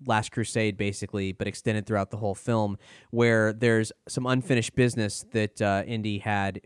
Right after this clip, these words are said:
back when he was young, and then there's also what's happening with present-day seventy-seven-year-old Indiana Jones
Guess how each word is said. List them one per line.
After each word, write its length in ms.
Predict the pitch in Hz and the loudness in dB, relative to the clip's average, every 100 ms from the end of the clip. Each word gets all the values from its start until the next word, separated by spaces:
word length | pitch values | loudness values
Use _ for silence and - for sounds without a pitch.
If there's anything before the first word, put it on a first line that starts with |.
| - | -18
back 380 | 120 113 107 - | -4 0 0 -2
when 80 | 110 | -4
he 60 | 107 | -4
was 180 | 104 | -2
young, 380 | 110 123 107 101 - _ - _ - | 2 4 2 -2 -10 _ -20 _ -10
and 340 | 117 110 110 | -4 -2 0
then 80 | 107 | 0
there's 160 | 107 104 | -2 2
also 360 | 107 107 110 104 | 2 2 2 0
what's 160 | 101 | 2
happening 360 | 117 107 104 98 | 0 0 -2 -4
with 180 | 95 - | -6 -2
present-day 640 | 123 110 107 101 107 104 | 0 0 -2 -2 0 0
seventy-seven-year-old 1080 | 98 113 107 101 - 104 101 98 95 92 90 _ - | -2 -4 -4 -4 -2 -2 -2 -2 -2 -4 -6 _ -10
Indiana 340 | 117 107 98 95 | -4 -2 -2 -2
Jones 540 | 123 120 107 95 - | 0 2 0 -4 -10